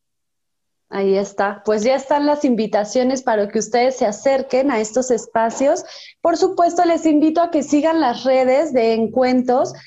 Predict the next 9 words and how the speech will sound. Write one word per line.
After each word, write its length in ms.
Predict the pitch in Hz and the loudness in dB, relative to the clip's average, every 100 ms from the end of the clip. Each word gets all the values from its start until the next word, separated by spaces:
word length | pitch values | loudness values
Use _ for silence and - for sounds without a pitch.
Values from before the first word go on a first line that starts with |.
| - | -8
Estamos 400 | 247 254 269 285 | -4 -2 0 0
en 180 | 262 233 | 0 -2
Facebook 680 | 226 269 262 254 277 349 - | 0 0 0 -2 -2 -4 -4
como 200 | 220 208 | -2 0
Encuentros, 760 | 202 202 262 262 254 285 403 - _ _ _ _ _ - | 0 0 0 0 0 0 -2 -10 _ _ _ _ _ -4
en 160 | 247 262 | 0 4
Instagram 640 | 311 320 311 302 302 320 | 2 2 0 2 2 0
como 260 | 302 233 226 | 0 0 0
arroba 380 | 220 262 277 | 0 0 0